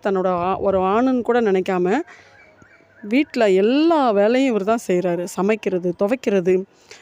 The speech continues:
வீடு வாசல் கிளீன் பண்றது, தான் ஒரு கவர்மெண்ட் ஸ்டாஃப்ன்றதை கூட மறந்து, தான் மகன், மருமகள் அப்படின்னு நினைச்சு, பிள்ளைய,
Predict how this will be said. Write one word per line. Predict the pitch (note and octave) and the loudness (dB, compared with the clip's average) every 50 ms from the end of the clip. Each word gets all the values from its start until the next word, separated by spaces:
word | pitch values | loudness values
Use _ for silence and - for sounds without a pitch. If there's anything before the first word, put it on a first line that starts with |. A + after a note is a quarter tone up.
| - - - - - _ _ _ | -20 -20 -20 -20 -20 _ _ _
வீடு | - B3+ C4+ C#4 | -2 -2 0 2
வாசல் | A#3+ A#3 A3 G3+ A3 G3 F#3 - - A3+ | 2 2 2 2 0 -2 -2 -2 -2 -2
கிளீன் | A3 A#3+ B3+ A#3+ | 0 2 2 2
பண்றது, | G#3+ G3 F3 F#3+ F#3+ F3 G3 F#3+ F#3 - | 2 2 2 0 0 2 2 0 0 0
தான் | - F#3+ G3+ | -2 0 2
ஒரு | G#3+ G#3+ G#3 G3+ F#3+ | 2 2 2 2 2
கவர்மெண்ட் | F#3 F3 G#3 G#3+ A#3 A#3+ A#3+ A#3 G#3+ | 0 0 0 0 0 0 0 -2 -2
ஸ்டாஃப்ன்றதை | G3 - - - G3+ G#3 G#3 - - A3+ G#3+ F#3+ F#3+ F3+ F3 | -4 -4 -4 -2 -2 -2 -2 -2 0 0 0 2 0 0 0
கூட | - - A3 B3+ B3 | -2 -2 -4 -4 -2
மறந்து, | A3 F#3+ F#3 F#3 G3+ G#3+ G#3 G3+ F#3+ G#3 B3+ E4 D4 - - - - - - _ _ _ _ _ _ - | -2 -2 -2 0 0 0 0 0 2 0 0 0 -2 -6 -12 -20 -20 -20 -20 _ _ _ _ _ _ -6
தான் | - G3 F#3+ F#3+ | -4 -2 -2 -2
மகன், | F3+ F#3 F#3+ F#3 G#3 G#3+ A#3+ C4+ D4+ - _ _ _ _ - - _ _ _ _ _ _ _ _ _ _ - | -2 -2 -2 0 -2 -2 -4 -4 -8 -14 _ _ _ _ -20 -20 _ _ _ _ _ _ _ _ _ _ -4
மருமகள் | G3 F#3+ G3 F#3+ F#3+ F#3+ F3+ G#3 G#3+ G#3+ - - | -2 0 0 0 0 0 0 -2 -2 -4 -4 -4
அப்படின்னு | F#3+ F#3 E3+ F#3+ F#3 F3+ F3+ F3+ F#3 F#3 | -4 -2 0 0 0 0 0 0 0 -2
நினைச்சு, | - - D#4+ G4+ B4 _ _ _ - _ _ _ _ _ | -2 -2 -2 -2 -2 _ _ _ -20 _ _ _ _ _
பிள்ளைய, | G#3+ G3+ G3+ G3 F#3+ F3+ | -2 0 2 2 2 0